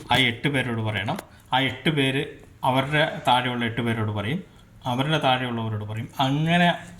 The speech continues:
ആശയവിനിമയങ്ങൾ എപ്പോഴും step by step ആയിട്ട് നടത്തണം. step by step ആയിട്ട് നടത്തിയാൽ മാത്രമേ നമുക്ക് എല്ലാ കാര്യങ്ങളും കൃത്യമായിട്ട് എല്ലാവരുടെ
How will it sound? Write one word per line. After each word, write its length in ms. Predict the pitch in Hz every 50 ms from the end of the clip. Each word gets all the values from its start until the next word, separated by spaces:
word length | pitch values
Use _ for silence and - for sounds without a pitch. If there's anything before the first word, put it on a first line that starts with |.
| - 123 131
ആശയവിനിമയങ്ങൾ 1040 | 139 139 - - - - 170 165 156 160 151 156 156 156 156 151 151 147 143 139 - - - - - - - - - - - - - 147 131
എപ്പോഴും 580 | 127 - - - 151 147 151 151 151 151 175 226 - - - - - - - - - - - - -
step 260 | - - 175 170 - - - -
by 140 | 196 196 202 196 -
step 260 | - - 156 135 - - 135 120
ആയിട്ട് 260 | 113 110 107 147 - - - - - - - - - - 131
നടത്തണം. 420 | 117 107 107 101 - 104 90 - - - - - _ - -
step 240 | - - - 156 160 175
by 100 | 175 - - -
step 200 | - - 175 175 180 165
ആയിട്ട് 180 | 160 160 160 147 143
നടത്തിയാൽ 380 | 139 139 139 - - 151 147 147 147 135
മാത്രമേ 420 | 127 123 - - 143 127 135 170 226 - - - - - - - - - - - - 139
നമുക്ക് 300 | 131 135 131 - 147 143 151 - - - - - - - - - - - - - - 135
എല്ലാ 340 | 135 143 156 160 175 180 180 185 - - -
കാര്യങ്ങളും 440 | - 120 120 120 120 123 127 131 143 - -
കൃത്യമായിട്ട് 500 | 143 139 - - 135 139 143 143 143 135 120
എല്ലാവരുടെ 340 | 120 120 120 117 - -